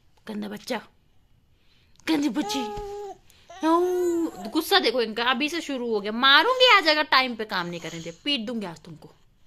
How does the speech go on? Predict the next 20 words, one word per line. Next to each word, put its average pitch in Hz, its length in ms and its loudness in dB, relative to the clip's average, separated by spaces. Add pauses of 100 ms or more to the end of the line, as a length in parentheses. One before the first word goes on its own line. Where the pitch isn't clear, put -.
(840)
पिट्टू 370 260 2
पिट्टू 381 380 2
हो 294 100 4
जाएगी 190 240 -2
तुम्हारी 208 340 -6
आज, 202 140 -8
पिट्टू 359 360 2
पिट्टू, 330 480 0 (840)
पिट्टू 415 360 8
पिट्टू 427 640 8
हो 349 100 2
जाएगी 392 400 0
मेरे 427 280 -2
बब्बू 349 460 2
को, 311 300 -2 (840)
पिट्टू 349 300 2
पिट्टू, 370 500 0
है 311 120 -2
ना? 466 100 6 (1200)
हम्म? 508 120 -8